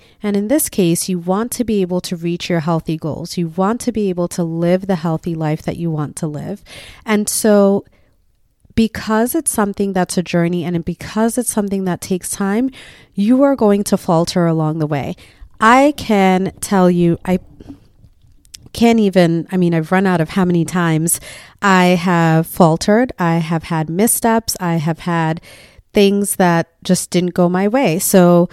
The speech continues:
you know, prime example. So when I started this, was started on my health journey probably around twenty seventeen.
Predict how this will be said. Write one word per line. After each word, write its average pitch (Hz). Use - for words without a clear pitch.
you 202
know, 180
prime 202
example. 214
So -
when 185
I 180
started 226
this, 165
was 180
started 214
on 196
my 180
health 175
journey 170
probably 214
around 175
twenty 190
seventeen. 202